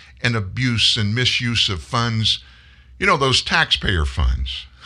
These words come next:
<laughs> they've got plenty enough of our money. I mean, if a government can't live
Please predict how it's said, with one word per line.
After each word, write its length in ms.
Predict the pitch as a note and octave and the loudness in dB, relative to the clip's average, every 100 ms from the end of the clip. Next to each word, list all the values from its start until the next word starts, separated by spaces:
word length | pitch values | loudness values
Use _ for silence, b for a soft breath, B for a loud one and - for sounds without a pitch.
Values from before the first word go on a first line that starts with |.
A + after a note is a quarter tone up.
| - | -4
<laughs> 1300 | E2+ C#2+ - - - - - - - - - - - | -2 -2 -4 -20 -20 -20 -20 -20 -20 -20 -20 -12 2
they've 180 | D3+ C#3+ | 2 4
got 240 | D#3 D3+ | 2 2
plenty 300 | A#2+ A2 G2+ | -2 0 2
enough 340 | E2 D#2 D2 | 2 2 0
of 120 | D2 C#2+ | -2 0
our 120 | C2 | 2
money. 340 | A#1 A1 A#1+ - _ b b - - b b b b - - - - - - - - - - - | 2 0 -4 -8 _ b b -20 -20 b b b b -20 -20 -20 -20 -20 -20 -20 -20 -20 -6 0
I 60 | |
mean, 240 | A#2 A#2 A2 - - - | 2 2 0 -8 -20 -10
if 140 | - G#2+ | -6 -4
a 60 | |
government 600 | G#2 D#3 E3 D3+ C#3 - | 0 2 2 0 -4 -6
can't 360 | - D3+ C#3 - | -8 -4 -4 -2
live 360 | A2 B2 G#2+ | -2 0 -2